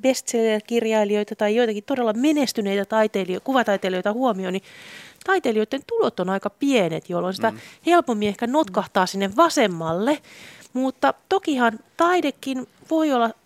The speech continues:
Speaker 1: huikeaa markkinataloutta, että kun ajatellaan tosiaankin tiettyjä bestseller-kirjailijoita tai esimerkiksi Helsingin Sanomat eilen raportoi siitä, että miten tällaisen nuoren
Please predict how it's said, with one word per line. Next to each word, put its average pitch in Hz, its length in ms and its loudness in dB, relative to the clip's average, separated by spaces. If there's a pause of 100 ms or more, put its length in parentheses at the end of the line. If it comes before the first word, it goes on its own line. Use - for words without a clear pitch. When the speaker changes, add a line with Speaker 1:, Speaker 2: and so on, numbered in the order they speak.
(140)
Speaker 1:
huikeaa 254 380 2
markkinataloutta, 240 1000 0
että 220 120 -8 (140)
kun 262 120 0
ajatellaan 226 440 -2
tosiaankin 220 480 -2 (540)
tiettyjä 233 360 0
bestseller-kirjailijoita 220 1400 0
tai 220 260 2
esimerkiksi 240 480 -2
Helsingin 294 440 -2
Sanomat 320 560 2
eilen 277 460 0
raportoi 262 640 0 (480)
siitä, 302 480 2
että 226 160 -4
miten 269 280 -2 (220)
tällaisen 269 520 -2
nuoren 285 600 4